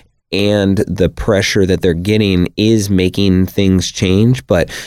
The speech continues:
it's not until somebody that raises the red flag on something like that, that they actually change it. So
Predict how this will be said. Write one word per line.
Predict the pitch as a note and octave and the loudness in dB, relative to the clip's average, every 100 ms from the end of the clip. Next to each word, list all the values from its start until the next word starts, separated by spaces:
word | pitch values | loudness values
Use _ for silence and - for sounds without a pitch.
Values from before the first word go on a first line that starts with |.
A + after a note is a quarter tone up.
| - | -12
it's | - E2+ G2+ | -6 -4 -2
not | F#2 | 0
until | F2+ F2 G#2+ | 0 0 0
somebody | F#2 G2+ F2+ F2 F2 | 0 0 2 2 0
that | F2+ E2+ - | 0 -2 -4
raises | G2 G2 G2 F#2+ F#2+ F#2+ | -4 -2 0 0 0 -2
the | F#2 | -2
red | D#2 F2 | 0 -2
flag | - G#2 G#2 F#2+ E2+ | -2 -2 0 0 0
on | F2 | 0
something | G2 E2+ E2+ | 0 0 0
like | D#2 D2+ | 0 0
that, | - C#2+ D#2+ | -2 -2 -2
that | D#2 D#2 | -2 -2
they | D2+ | 0
actually | D2+ - C#2+ | -2 -2 -4
change | - D#2+ C#2 | -2 -2 -2
it. | - | -4
So | - D#2 | -2 -2